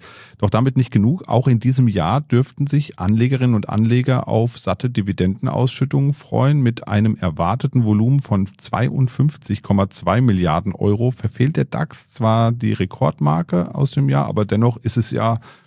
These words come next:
eine relativ hohe Rendite, die da ausgezahlt wird, oder, oder hohe Dividende, die da ausgezahlt wird. Und auch trotz der vielen Standortdebatten, die wir ja hier jetzt aktuell auch, ähm, während des Bundestagswahlkampfs beispielsweise führen,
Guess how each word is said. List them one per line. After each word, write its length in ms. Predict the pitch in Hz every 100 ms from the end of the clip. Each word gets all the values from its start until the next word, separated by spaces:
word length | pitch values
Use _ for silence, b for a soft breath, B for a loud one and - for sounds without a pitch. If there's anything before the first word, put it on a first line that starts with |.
| B -
eine 240 | 101 101 -
relativ 800 | - 175 92 139 95 - 90 - -
hohe 320 | 110 120 98
Rendite, 360 | 90 87 101 104
die 120 | 95
da 160 | 92 87
ausgezahlt 580 | 123 147 - - 87
wird, 160 | 87 87
oder, 200 | 90 87
oder 220 | 95 87
hohe 300 | 87 113 101 - _ -
Dividende, 420 | 95 92 117 127
die 120 | 87
da 100 | 80
ausgezahlt 680 | - 98 - - 87 92 -
wird. 200 | 117 - B B B B B B B -
Und 240 | 107 -
auch 220 | 110 113
trotz 300 | - 160 -
der 100 | 254
vielen 260 | 170 107 95
Standortdebatten, 880 | - 104 143 110 104 - 85 - 90
die 140 | 87
wir 80 | 87
ja 120 | 85
hier 240 | 87 98
jetzt 300 | 90 85 -
aktuell 380 | - - - 113
auch, 380 | 80 92 98 - -
ähm, 300 | 95 85 87 - -
während 320 | - 95 90 -
des 100 | -
Bundestagswahlkampfs 1040 | 131 156 127 90 87 - 92 95 92 -
beispielsweise 800 | - 92 95 - 90 95 90 87
führen, 440 | - 113 117 127